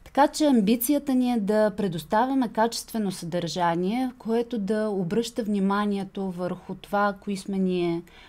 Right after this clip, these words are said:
колко време отделяме за себе си, колко сме чувствителни и сензитивни към вътрешния си свят и колко сме любопитни,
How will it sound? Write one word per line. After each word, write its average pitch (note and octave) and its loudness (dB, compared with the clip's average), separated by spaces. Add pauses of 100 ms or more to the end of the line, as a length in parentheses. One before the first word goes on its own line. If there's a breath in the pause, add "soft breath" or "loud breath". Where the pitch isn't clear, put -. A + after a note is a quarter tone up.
(140)
колко B3 0
време G#3 2
отделяме F#3 0
за F3 -6
себе E3+ -4
си, E3+ -8
колко A#3 -2
сме A3+ -4
чувствителни G#3+ -4
и F#3+ -2
сензитивни F#3 -4
към F3 -6
вътрешния E3 -6
си - -14
свят - -10 (440 loud breath)
и G#3+ -4
колко D#4 -2
сме B3 4
любопитни, F#3 0